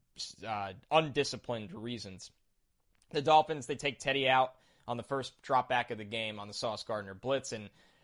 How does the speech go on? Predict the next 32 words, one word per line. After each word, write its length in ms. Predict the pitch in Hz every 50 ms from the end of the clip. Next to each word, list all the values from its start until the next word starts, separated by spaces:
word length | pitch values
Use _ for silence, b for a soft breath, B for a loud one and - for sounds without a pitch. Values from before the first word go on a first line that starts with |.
| _ -
they 120 | - 135 131
take 220 | - 151 143 -
care 120 | - 131
of 80 | 120 104
business 320 | 123 120 - 123 113 -
against 280 | 113 110 117 104 - -
Skylar 280 | 127 117 113 110 101 -
Thompson. 400 | - 113 120 127 - - 113 104
But 120 | 107 101
the 80 | 135 131
real 200 | 139 175 226 220
story 300 | - - 180 175 156 135
with 160 | 117 113 -
the 60 | 98
Jets 360 | - - 110 120 131 - -
is 160 | 120 107 95 -
that 160 | 110 104 101
the 100 | 113 110 107
offense 380 | 110 127 127 - 120 104 -
actually 320 | 117 110 107 - - 113 104
has 160 | 107 104 -
capable 420 | - 117 110 - 101 107 107 95 -
playmakers 580 | 110 110 123 120 104 95 - 98 101 95 -
right 200 | 110 104 95 92
now 340 | 95 101 98 98 98 98 - _ _ - _ - _ -
for 320 | - 143 139 139 135 131
Zach 320 | 117 117 123 113 104 104 - -
Wilson, 480 | 104 110 127 135 127 - 107 92 92
and, 240 | 98 98 98 98 95 -
and 280 | 113 107 104 104 98
they 140 | 101 110 107
have 200 | 107 113 113 107